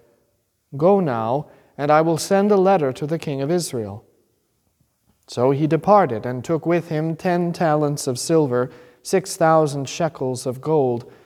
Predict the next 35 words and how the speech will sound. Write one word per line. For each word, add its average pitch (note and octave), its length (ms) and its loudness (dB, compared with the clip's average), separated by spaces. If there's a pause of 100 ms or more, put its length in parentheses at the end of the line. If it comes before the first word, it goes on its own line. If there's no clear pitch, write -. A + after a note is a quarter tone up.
(220)
and C3+ 200 -6
ten F3 340 0
changes D3+ 520 -2
of C3 120 -6
clothing. D3 440 0 (1300)
Then F#3 280 4
he F3 140 0
brought F#3+ 400 4
the E3+ 100 2
letter C3 340 0
to D#3 120 -8
the D3+ 140 -4
king E3 240 -4
of D3+ 100 -4
Israel, A#2 560 -4
which B2+ 300 -6
said, B2+ 420 0 (960)
"Now E3+ 240 4
be G3+ 180 2
advised, D#3 760 -2 (520)
when D3 180 -2
this F#3 220 0
letter F3 280 4
comes G#3 420 0
to - 140 -10
you, G#2+ 340 -8 (640)
that A#2+ 140 -2
I C#3+ 140 6
have D3+ 180 0
sent G3 400 -2
Naaman F3 500 2
my D3+ 160 0
servant F3 600 -2
to F#3+ 120 0
you, G#2+ 320 -4